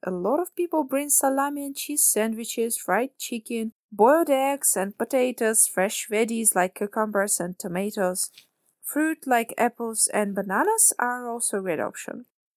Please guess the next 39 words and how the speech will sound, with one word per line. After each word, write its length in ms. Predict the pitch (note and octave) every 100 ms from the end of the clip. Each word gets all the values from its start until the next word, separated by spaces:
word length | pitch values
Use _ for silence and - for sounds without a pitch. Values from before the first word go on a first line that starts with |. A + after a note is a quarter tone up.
| _ _ -
And 220 | A3 A3
of 220 | F#3+ -
course, 420 | - C#4 E4 E4 -
all 180 | A#3 A3+
kind 220 | B3+ A3
of 120 | G3
snacks, 720 | - - F3+ A3 C4 - - -
chips 680 | - G#3+ A3 - - - -
and 160 | - G3+
chocolate. 480 | - - - - - _ _ _ _ _ _ _ _ _ _ -
May 320 | G3 F#3+ B3+
be 140 | F#4 G#4
careful 380 | - F#4 F4 E4
with 240 | D4 B3+ A3
that 180 | G#3+
in 100 | A3
summer 380 | G#3+ - F#3 D#3+
though. 300 | - - - _ _ _ _ _ _
Actually, 260 | G4 - F4+
in 80 | C#4
summer, 400 | - C4 C4+ C4
be 160 | A3+
very 320 | G#3+ F#3+ G3+
careful 420 | G#3 A3+ G#3+ G#3+ G#3
with 180 | G3+ - -
all 240 | - F3+ F#3+
foods 480 | - D#4+ F4 - -
that 140 | D4+
are 100 | D4+
not 280 | D4+ D4+ D4+
dry, 420 | - C#4 D4 C#4+
because 500 | C#4+ A3 A#3 A#3 - - _ _ _ _ _
I'll 260 | - E4 E4+
let 300 | D#4+ D#4+ -
you 80 | C4+
in 100 | B3+
on 120 | A3+
a 60 |
secret. 500 | G3 - F3+ - -